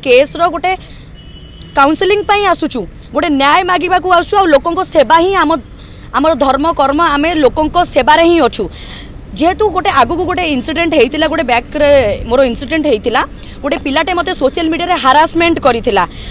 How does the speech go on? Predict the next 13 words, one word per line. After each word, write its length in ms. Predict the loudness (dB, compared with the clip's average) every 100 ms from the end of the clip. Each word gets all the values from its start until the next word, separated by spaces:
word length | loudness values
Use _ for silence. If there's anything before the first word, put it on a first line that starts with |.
| -2
ଆଜ୍ଞା, 260 | -2 2 0
ମୁଁ 140 | 0 0
ତମାଣ୍ଡୋ, 400 | 0 2 0 -2
ଯେହେତୁ 260 | -2 -2 -2
ତମାଣ୍ଡୋରେ 480 | -2 0 -2 -2 -2
ମୋ 120 | 0
ଘର 200 | 2 4
ଯାଉଛି, 280 | 2 0 0
ମୋ 120 | 0 2
office 240 | 2 -2 0
ଯାଉଛି, 260 | 0 0
ଜନମାନ୍ୟତାର 600 | 0 0 0 0 -2 0 0
ଆମର 220 | 0 2